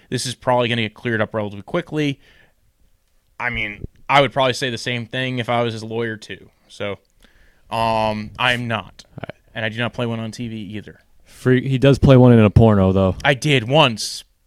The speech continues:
Speaker 1: It, I was actually just the guy in the background, though. It was a background lawyer in the porno.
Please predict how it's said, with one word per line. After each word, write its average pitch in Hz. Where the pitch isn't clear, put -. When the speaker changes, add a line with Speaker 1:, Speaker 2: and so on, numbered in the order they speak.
Speaker 1:
It, 131
I 151
was 160
actually 170
just 156
the 156
guy 139
in 131
the 120
background, 104
though. 101
It 98
was 104
a 110
background 131
lawyer 101
in 113
the 104
porno. 98